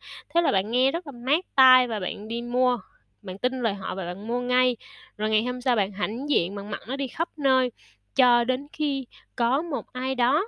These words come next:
ờ, mà thường là những cái người mà phản hồi, ờ, ví dụ như người yêu chẳng hạn đi,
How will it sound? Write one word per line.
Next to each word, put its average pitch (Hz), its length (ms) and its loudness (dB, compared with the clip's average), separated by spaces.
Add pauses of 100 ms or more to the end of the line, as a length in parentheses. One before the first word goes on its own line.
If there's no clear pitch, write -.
(600)
ờ, 208 180 -6
mà 208 140 2
thường 233 380 2
là 226 100 4
những 214 220 -4
cái 311 140 0
người 240 300 0
mà 202 400 0
phản 226 160 -2
hồi, 233 380 0 (440)
ờ, 202 160 0
ví 302 140 0
dụ 247 100 0
như 233 180 -4
người 226 160 0
yêu 277 380 2
chẳng 247 120 -2
hạn 233 340 -6
đi, 277 140 -2